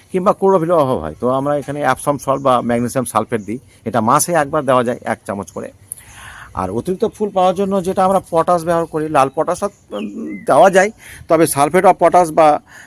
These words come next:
এসওপি যাকে বলি, জিরো জিরো ফিফটি, সেটা দিলে খুব ভালো হয়। তো এরকম হাফ চামচের মতন আমি চার সাইডে দেবেন, যেহেতু রাসায়নিক সার,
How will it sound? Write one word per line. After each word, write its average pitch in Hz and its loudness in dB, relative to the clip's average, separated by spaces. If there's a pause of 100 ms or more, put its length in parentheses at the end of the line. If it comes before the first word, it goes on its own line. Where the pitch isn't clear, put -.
এসওপি 165 0
যাকে 135 0
বলি, 160 -4
জিরো 131 2
জিরো 127 0
ফিফটি, - -6
সেটা - -6
দিলে 175 -6
খুব 151 -6
ভালো 87 -2
হয়। 80 -10
তো 123 -8
এরকম 170 -4
হাফ 135 -2
চামচের 147 -4
মতন 147 -4
আমি 147 -4
চার 135 4
সাইডে 147 0
দেবেন, 127 -2
যেহেতু 143 0
রাসায়নিক 131 2
সার, - 0